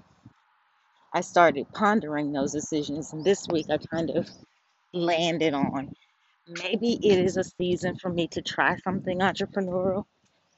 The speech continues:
um, a blended approach. It's really hard for me to ever say,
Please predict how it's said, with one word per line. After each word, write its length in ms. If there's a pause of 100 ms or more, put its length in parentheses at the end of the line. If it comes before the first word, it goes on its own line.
(580)
um, 460 (640)
a 80
blended 500
approach. 560 (600)
It's 160
really 220
hard 340
for 120
me 220
to 220
ever 260
say, 340